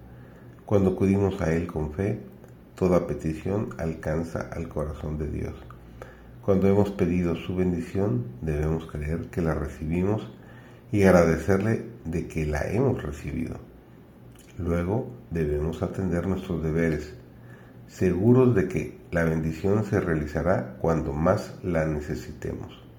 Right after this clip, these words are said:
Cuando hayamos aprendido a hacer esto, sabremos que nuestras oraciones son contestadas.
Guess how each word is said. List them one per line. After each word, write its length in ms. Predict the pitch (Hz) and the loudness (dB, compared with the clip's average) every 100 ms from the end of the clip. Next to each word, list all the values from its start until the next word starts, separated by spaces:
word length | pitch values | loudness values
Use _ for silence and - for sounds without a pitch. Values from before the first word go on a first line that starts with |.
| - - - - - - | -20 -20 -20 -20 -20 -8
Cuando 240 | 87 80 80 | -4 -2 0
hayamos 360 | 82 110 123 | 2 4 4
aprendido 500 | 117 - 85 80 76 | 2 0 -2 0 0
a 20 | |
hacer 220 | 73 78 78 | 0 -2 -2
esto, 340 | 76 - - - - - - - - | -4 -8 -12 -14 -18 -20 -20 -16 0
sabremos 480 | 90 87 95 110 - | 0 4 2 2 -2
que 160 | 92 | -2
nuestras 420 | 87 80 - 82 | 0 0 -4 -2
oraciones 500 | 78 73 - 92 98 | -2 -2 -2 -2 -2
son 180 | 98 90 | -2 -4
contestadas. 720 | - 82 82 - - - - | -2 -4 -4 -8 -6 -4 -6